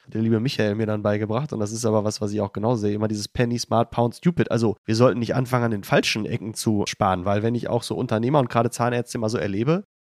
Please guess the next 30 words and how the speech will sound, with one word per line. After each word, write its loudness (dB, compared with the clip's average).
die -4
gucken 2
immer 4
nach 2
den -6
offensichtlichen -4
Euros, 6
die -2
sie 0
sparen 2
können. 0
Und 0
da 4
geht's -2
dann 0
meist 0
mal 0
um -4
hundert 2
Euro 4
oder 6
um 0
tausend 2
Euro, 4
die 0
sie -2
dann 0
irgendwas -2
günstiger 0
kriegen. -6